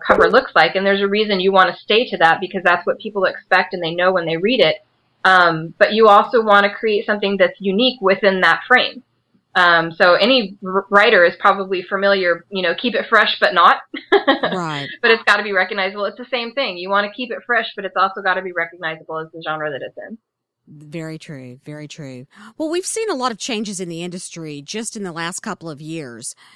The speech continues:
Speaker 2: Do you feel the changes have impacted your cover art?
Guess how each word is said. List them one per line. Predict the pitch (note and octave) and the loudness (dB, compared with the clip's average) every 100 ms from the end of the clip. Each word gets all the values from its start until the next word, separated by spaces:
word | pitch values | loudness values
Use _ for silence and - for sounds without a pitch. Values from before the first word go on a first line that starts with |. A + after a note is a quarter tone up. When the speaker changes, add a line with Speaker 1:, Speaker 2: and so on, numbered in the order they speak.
| _ - | _ -12
Speaker 2:
Do | |
you | C4+ C#4+ | -8 -8
feel | _ - E4+ F#4+ F#4+ G#4 - - - | _ -8 -4 -4 -4 -6 -10 -16 -12
the | F#3 | -10
changes | - A#3 A#3+ A#3+ | -6 -6 -6 -8
have | A#3+ F3+ | -10 -10
impacted | E3 - - - E3 E3+ - B3+ C4 A#3+ - - - | -12 -14 -20 -12 -10 -10 -10 -8 -8 -10 -16 -20 -14
your | F#3 F3+ E3 | -8 -8 -8
cover | - - G3 A#3 - | -12 -8 -4 -4 -2
art? | A#3 B3 B3+ | 0 0 -4